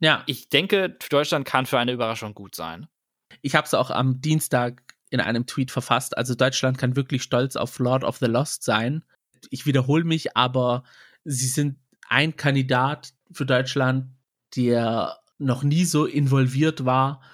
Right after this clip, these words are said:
Speaker 1: und noch nie sich so irgendwie gefreut hat, da teilzunehmen. Also es, ich, ich sehe das irgendwie seit Ewigkeiten wieder mal zum ersten Mal,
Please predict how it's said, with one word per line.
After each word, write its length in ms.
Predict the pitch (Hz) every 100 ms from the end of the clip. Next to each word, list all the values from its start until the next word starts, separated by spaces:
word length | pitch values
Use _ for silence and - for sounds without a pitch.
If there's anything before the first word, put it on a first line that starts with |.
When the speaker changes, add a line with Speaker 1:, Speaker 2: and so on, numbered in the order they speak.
| _
Speaker 1:
und 340 | 139 131 - _ -
noch 280 | 131 131
nie 240 | 139 147 175
sich 240 | 147 147
so 300 | - 143 143
irgendwie 280 | 113 143 135
gefreut 460 | 131 - 135 156 -
hat, 240 | 135 - -
da 200 | 120 127
teilzunehmen. 840 | - 131 139 - 139 123 120 139 -
Also 200 | 123 131
es, 180 | 131
ich, 240 | 131 135 -
ich 160 | 131
sehe 180 | - 156
das 140 | 156 139
irgendwie 520 | 139 147 139 - - _
seit 380 | 135 127 120 123
Ewigkeiten 680 | 135 160 - 147 139 - 135
wieder 120 | 135
mal 160 | 127 123
zum 200 | 127 123
ersten 380 | 151 156 -
Mal, 380 | 135 123 139 156